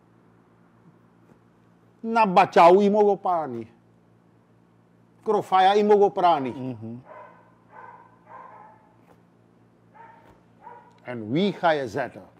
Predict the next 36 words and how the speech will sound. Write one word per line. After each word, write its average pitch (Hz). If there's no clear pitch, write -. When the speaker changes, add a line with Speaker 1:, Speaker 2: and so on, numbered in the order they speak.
Speaker 1:
Dan 117
ben 123
ik 113
niet 160
klaar. 143
Wie 180
ga 190
je 175
zetten 139
in 123
Nikeri? 107
Als -
je 170
hem 156
één 196
verkiesbare 139
plaats 95
geeft. 92
Zeg, 143
binnen 151
die 120
zestien. 104
Ga -
je 135
de 135
Hindoestaan 131
zetten, 175
maar 131
dan 123
heb 127
je 131
een 117
probleem 120
met 127
moslim, 127
hindoe. 143